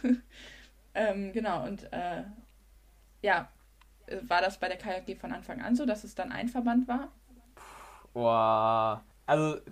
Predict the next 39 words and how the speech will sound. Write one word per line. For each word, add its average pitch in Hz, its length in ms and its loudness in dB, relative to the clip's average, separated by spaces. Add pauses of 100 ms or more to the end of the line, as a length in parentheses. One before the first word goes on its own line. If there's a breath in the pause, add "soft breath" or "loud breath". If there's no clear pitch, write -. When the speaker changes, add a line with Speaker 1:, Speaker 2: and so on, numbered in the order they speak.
(120)
Speaker 2:
da, 143 240 4
da 143 300 4
begebe 160 200 4
ich 180 60 4
mich 160 100 -2
jetzt 147 200 -6
sehr, 147 500 6
sehr 139 160 8
vages 151 320 8
Gewässer. 135 420 4
Das 131 140 0
sind 139 100 -4
jetzt 135 160 -4
nur 143 140 -4
Dinge, 139 180 -2
die 135 80 0
ich - 140 -6
irgendwie 139 160 -8
vom 131 180 -6
Hörensagen 151 480 6
weiß 147 300 4
und 139 100 -10
die 131 80 -8
ich 135 80 -8
mal 139 120 -4
in 131 100 -6
irgendeinem 135 240 -2
Archiv 156 320 -4
gelesen 147 340 -4
habe. 143 180 0
Also 139 200 -2
ich 135 160 -12
glaube, 170 440 2
es 139 200 -4
hat 147 180 -4
damit 143 240 0
angefangen, 151 500 -4
dass 131 140 -8
es, - 240 -14